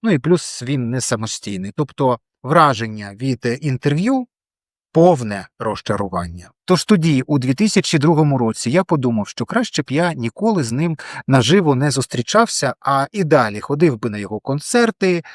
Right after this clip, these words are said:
е, купував би диски для того, щоб не зіпсувати хороше враження про зірку.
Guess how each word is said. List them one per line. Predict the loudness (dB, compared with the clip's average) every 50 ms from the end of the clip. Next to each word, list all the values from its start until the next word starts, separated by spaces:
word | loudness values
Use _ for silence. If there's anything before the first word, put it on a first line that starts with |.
| -20 -20 -20 -20 -20 -20 -20 -14 _
е, | -8 -8 -2
купував | -2 -2 2 2 4 4 6 6 4 4 2
би | -2 -4 -4
диски | 0 2 2 2 2 0 -4 -8 -4 -2 -2 -2 -2 -4 -8 -14 -20 _ -6
для | -6 -4
того, | -4 -4 -4 -4 -4
щоб | -6 -4 -4 -4 -4 -4 -4
не | -4 -4 -4
зіпсувати | -2 -4 -6 -6 -6 -8 -4 -4 -4 -4 -4 -6 -8 -8 -8 -8 -10 -16 -20 -20 -20 -20 -20 -20 -20 -14
хороше | -2 2 4 4 4 4 4 2 2 2
враження | 4 4 4 4 4 4 0 -2 -4 -2 -2 -2 -2 -2 -4 -4 -6
про | -6 -6 -6 -6 -6 -8 -10 -12
зірку. | -14 -8 -6 -6 -6 -6 -8 -12 -14 -14 -14 -16